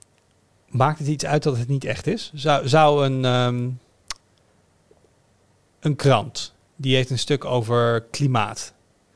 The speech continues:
En die wil een bepaalde scène, normaal zou je zeggen, "Oké, we willen een bepaalde foto hebben die iets uitstraalt, eh, dat een, een plek die is aangedaan door, door, door klimaatverandering."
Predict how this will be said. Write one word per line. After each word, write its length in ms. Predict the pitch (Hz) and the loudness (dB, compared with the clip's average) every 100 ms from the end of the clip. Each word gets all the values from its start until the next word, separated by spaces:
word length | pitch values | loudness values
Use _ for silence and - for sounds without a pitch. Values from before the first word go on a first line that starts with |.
| _ _ _ _ | _ _ _ _
En 200 | 156 123 | -2 0
die 140 | 123 | 0
wil 400 | 123 123 120 120 | 2 4 2 0
een 120 | 135 117 | -2 -4
bepaalde 480 | 113 139 123 120 | 0 2 4 2
scène, 480 | 117 - 131 123 123 | 0 2 2 0 -4
normaal 260 | 127 123 135 | -4 0 2
zou 80 | 123 | 2
je 60 | 120 | 0
zeggen, 180 | 117 120 | -4 -2
"Oké, 80 | |
we 60 | 120 113 | -2 0
willen 160 | 123 | 0
een 40 | 117 | 2
bepaalde 240 | 135 127 | 2 2
foto 180 | 110 139 | 2 2
hebben 120 | 135 120 | 2 0
die 100 | 117 | -2
iets 120 | 123 | 0
uitstraalt, 640 | 127 127 - 123 120 117 | 0 0 0 2 2 0
eh, 120 | - 123 | -6 -6
dat 200 | 113 117 | -4 -6
een, 260 | 110 110 - | -6 -8 -8
een 160 | 117 117 | -10 -2
plek 220 | 139 - | -2 0
die 100 | 123 | -4
is 80 | 117 | -4
aangedaan 540 | 123 120 127 120 113 | -4 -4 -2 -2 -2
door, 240 | 113 110 | -2 -4
door, 280 | 107 113 110 | -4 -6 -6
door 120 | 120 | -8
klimaatverandering." 840 | 110 - 131 131 - 123 120 113 | -10 -4 -2 -2 0 -2 0 -4